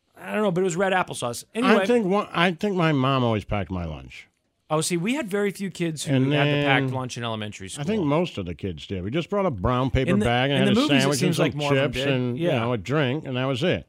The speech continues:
Speaker 1: I feel like in the
Speaker 2: Then when
Speaker 1: movies,
Speaker 2: I got
Speaker 1: a lot
Speaker 2: in
Speaker 1: of
Speaker 2: high
Speaker 1: kids do.
Speaker 2: school, we didn't, but you could just buy stuff. We had plenty of vending machine food.
Speaker 1: Yeah.
Speaker 2: I
Speaker 1: In
Speaker 2: know they changed all that,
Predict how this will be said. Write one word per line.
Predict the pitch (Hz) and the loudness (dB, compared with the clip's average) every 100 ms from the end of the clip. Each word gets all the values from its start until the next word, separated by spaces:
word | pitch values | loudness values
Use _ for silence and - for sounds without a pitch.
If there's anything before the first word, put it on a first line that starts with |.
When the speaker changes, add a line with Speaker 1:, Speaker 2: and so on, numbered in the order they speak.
| _ - | _ -10
Speaker 1:
I | |
feel | 214 | -4
like | 226 | -2
in | 190 | 2
the | |
Speaker 2:
Then | |
when | 196 | 4
Speaker 1:
movies, | 190 214 | 4 4
Speaker 2:
I | |
got | 180 | 4
Speaker 1:
a | |
lot | 131 | 4
Speaker 2:
in | |
Speaker 1:
of | 160 | 4
Speaker 2:
high | 226 | 4
Speaker 1:
kids | 190 | 0
do. | |
Speaker 2:
school, | - 151 127 113 | -2 2 2 2
we | 113 | 2
didn't, | 113 120 160 160 _ - | 2 0 -2 -4 _ -12
but | 117 135 127 123 _ _ _ _ _ - | -2 2 2 -2 _ _ _ _ _ -2
you | 147 | 0
could | 147 | 0
just | 139 120 | 0 0
buy | 135 131 | 0 0
stuff. | - 139 131 | 0 -4 -2
We | 147 151 156 | -2 0 0
had | 143 107 - | -2 -6 -10
plenty | 160 147 | -4 -2
of | 117 98 | -2 -2
vending | 123 139 127 104 | -2 -2 0 -2
machine | 80 90 78 | -4 -6 -6
food. | 78 65 53 - | -8 -12 -14 -8
Speaker 1:
Yeah. | 156 147 92 - _ _ - | -4 -4 -6 -16 _ _ -6
Speaker 2:
I | 175 | 0
Speaker 1:
In | 180 | 2
Speaker 2:
know | 180 | 2
they | 147 | 2
changed | - 160 156 117 | 2 4 4 2
all | 101 78 | -2 -4
that, | 71 65 | -10 -14